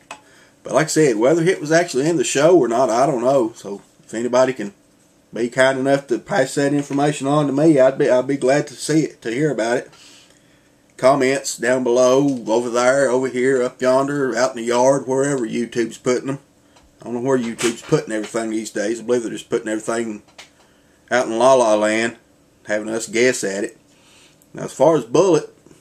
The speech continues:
lovely little blue and white motorbike. Little,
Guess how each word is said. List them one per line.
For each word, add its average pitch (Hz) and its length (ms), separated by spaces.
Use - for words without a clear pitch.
lovely 127 420
little 135 180
blue 117 300
and 117 140
white 123 240
motorbike. 120 640
Little, 110 280